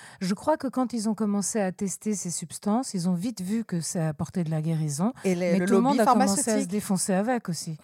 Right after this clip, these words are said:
Speaker 2: Ouais.
Speaker 1: Parce que les années cinquante, soixante sont arrivées. Et à partir du moment où Woodstock, il a commencé, Woodstock tout entier était sous champignons et sous
Speaker 2: Oui, mais ceux qui
Speaker 1: acide.
Speaker 2: sont morts, c'est l'héroïne. Euh,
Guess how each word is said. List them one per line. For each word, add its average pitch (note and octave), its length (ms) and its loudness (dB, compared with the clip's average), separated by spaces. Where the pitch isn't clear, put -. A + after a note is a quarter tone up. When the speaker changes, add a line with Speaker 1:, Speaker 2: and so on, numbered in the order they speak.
Speaker 2:
Ouais. D#3 220 -8
Speaker 1:
Parce F3+ 140 -4
que G3+ 80 2
les F3 180 2
années F3 160 4
cinquante, F#3 420 2
soixante F3+ 380 0
sont E3 260 -4
arrivées. F3 460 0
Et D#3+ 60 -2
à D#3+ 60 -2
partir F#3 280 -2
du F3+ 40 4
moment F#3 240 4
où D#3+ 120 2
Woodstock, G3 460 0
il D3+ 120 0
a D3 40 -4
commencé, D#3 440 -2
Woodstock F3+ 560 0
tout B3 240 -2
entier A3 440 0
était D#3+ 220 -4
sous F3 160 -4
champignons E3+ 720 0
et D3 80 -4
sous A3+ 100 -4
Speaker 2:
Oui, A3 80 0
mais A3 80 2
ceux B3+ 160 2
qui C4+ 140 2
Speaker 1:
acide. E4 100 2
Speaker 2:
sont A3 120 4
morts, C4+ 300 6
c'est - 140 0
l'héroïne. A3 560 0
Euh, D#3 360 -2